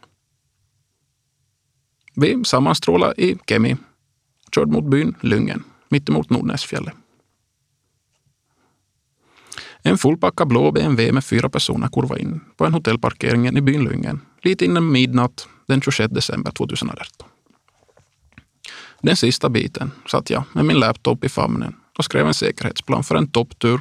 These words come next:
jag skulle genomföra den första dagen av år tvåtusennitton. I den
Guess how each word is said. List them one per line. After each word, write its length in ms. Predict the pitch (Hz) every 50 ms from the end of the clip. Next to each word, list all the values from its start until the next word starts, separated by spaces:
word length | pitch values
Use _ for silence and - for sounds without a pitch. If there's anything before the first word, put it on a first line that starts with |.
| - _ _
jag 120 | - 127 -
skulle 160 | - 123 117
genomföra 480 | 110 110 110 110 110 - - - - - _ _ _ _ _
den 140 | - 190 -
första 400 | - 110 117 120 - - - -
dagen 400 | - - - - - - - -
av 280 | - 62 55 - -
år 100 | - -
tvåtusennitton. 800 | - - - - - 143 139 - - - - - - _ - - - _ _ _ _ _ _ _ _ _ _ _ _ - - - - - - - - - -
I 80 | - -
den 280 | 185 185 185 185 185